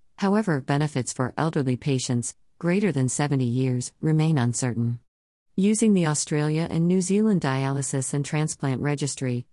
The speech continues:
two thousand nine to twenty nineteen, elderly transplant recipients were matched to a waitlisted dialysis patient by age,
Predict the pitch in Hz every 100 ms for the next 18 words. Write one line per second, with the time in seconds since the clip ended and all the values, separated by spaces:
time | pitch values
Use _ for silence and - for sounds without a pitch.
0 | _ - 226 233 202 180 156 147 139 135
1 | 135 - 160 156 143 147 - 147 139 135
2 | - - 180 202 220 208 - 160 160 -
3 | 143 131 143 131 151 143 135 127 143 139
4 | 139 143 - 156 135 127 143 - 143 -
5 | 135 131 127 127 127 135 127 - 143 135
6 | 131 123 123 123 139 143